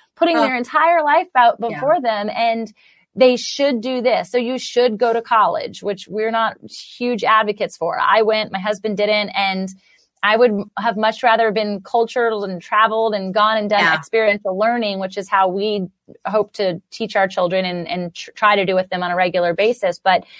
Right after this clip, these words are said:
Speaker 1: you know, and then it's time for them to get married. And then right after you get married, the very
Speaker 2: Yeah.
Speaker 1: first question at your wedding is, "When are you gonna have babies?" I'm like, "Wait, I haven't even been, I don't even know what being married is like." And it's
Speaker 2: Yeah.
Speaker 1: just, everything is a should. This is the next thing. This is what you should do next.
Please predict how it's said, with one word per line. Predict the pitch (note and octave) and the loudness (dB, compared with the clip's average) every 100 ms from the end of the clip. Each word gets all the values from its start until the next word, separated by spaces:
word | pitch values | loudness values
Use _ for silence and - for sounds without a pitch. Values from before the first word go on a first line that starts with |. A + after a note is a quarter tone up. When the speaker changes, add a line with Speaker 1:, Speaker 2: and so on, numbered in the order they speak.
| - - _ - | -20 -20 _ 2
Speaker 1:
you | B3+ | 6
know, | A#3+ | 8
and | A3 A#3 | 8 6
then | B3 | 6
it's | C4 - | 2 2
time | B3 A#3+ | 0 0
for | A#3+ | 0
them | A3 | 0
to | A3+ | 0
get | A3+ | -2
married. | A#3 G#3 E3+ | -2 -2 -2
And | D#3+ | -4
then | F#3+ | 0
right | G3 A#3 | 4 4
after | A#3+ A#3+ | 4 0
you | A#3+ | 0
get | A#3+ | 2
married, | A#3+ G#3 | 2 0
the | F#3+ | 0
very | G#3+ A3 | 2 2
Speaker 2:
Yeah. | A3+ | 2
Speaker 1:
first | A3 | 0
question | - A3 A3 G3 - | 0 0 0 -4 -2
at | G3 A3 | 0 2
your | A3 A#3 | 4 6
wedding | A#3 A3 F3 E3+ - | 6 6 4 0 -2
is, | A3 G#3 G3+ G3+ | 0 0 -2 -2
"When | G#3+ | 0
are | |
you | B3 | 2
gonna | A#3+ | 2
have | A#3 A3+ | 0 0
babies?" | A#3+ A#3 F3+ - G3 | 2 2 2 -4 -6
I'm | |
like, | A3 G#3+ | -6 -6
"Wait, | G#3+ A#3 F4+ G#4+ - - | -4 2 4 4 2 0
I | - | 0
haven't | - F4 F#4+ | 0 -2 0
even | F#4 E4+ | -2 -2
been, | C#4 C4+ A#3+ - | 0 0 0 0
I | |
don't | E4 A#4+ | 0 0
even | D#4 B3 | 0 2
know | C4 | 2
what | C#4+ | 2
being | E4+ E4 | 0 0
married | D#4+ G#4+ G4+ | 0 0 0
is | A3+ | 0
like." | F#3 E3 - _ _ _ _ _ | -2 -4 -4 _ _ _ _ _
And | C4+ | 2
it's | C#4+ C4+ | 2 2
Speaker 2:
Yeah. | |
Speaker 1:
just, | D#4+ - | -2 0
everything | B3 D#4 F4+ F4+ D#4+ C#4+ | 2 2 2 0 0 0
is | - A#3+ | 2 2
a | A3 | 0
should. | - - D#4+ F3+ E3 | -4 -4 0 0 2
This | A#3+ C4 | 0 0
is | A3+ | -8
the | G#3 A3+ | -2 -2
next | G#3+ G#3+ A#3 - | 0 0 -2 -6
thing. | - G3+ | -6 -4
This | G#3 | -6
is | A3 | -4
what | A3 - | -4 -2
you | A3 | -4
should | G#3 - B3 A#3+ F#3+ | -6 -2 2 2 2
do | G#3+ A3+ | -2 0
next. | G#3 G3 - - - - - | 0 -2 -4 -6 -18 -20 -20